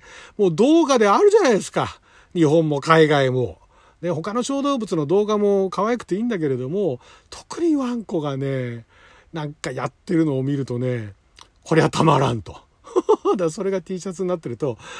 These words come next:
こりゃたまらんと。だからそれに近い、まあ、そういうのが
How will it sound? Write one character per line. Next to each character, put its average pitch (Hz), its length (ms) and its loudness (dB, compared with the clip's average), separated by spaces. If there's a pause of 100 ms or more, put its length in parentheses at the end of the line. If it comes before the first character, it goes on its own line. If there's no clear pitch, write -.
(160)
こ 240 120 4
り 226 60 4
ゃ 190 80 0
た 165 140 -2
ま 156 120 0
ら 139 120 0
ん 113 60 -12
と。 80 180 -20 (480)
だ 180 120 -4
か 170 100 0
ら 170 240 -2
そ 214 160 -4
れ 262 100 -4
に 277 140 -4
近 277 320 -2
い、 147 200 2
ま 165 100 -2
あ、 156 40 -4
そ 262 260 -4
う - 20 -2
い 262 100 -2
う 269 100 -4
の 220 120 -2
が 220 320 -4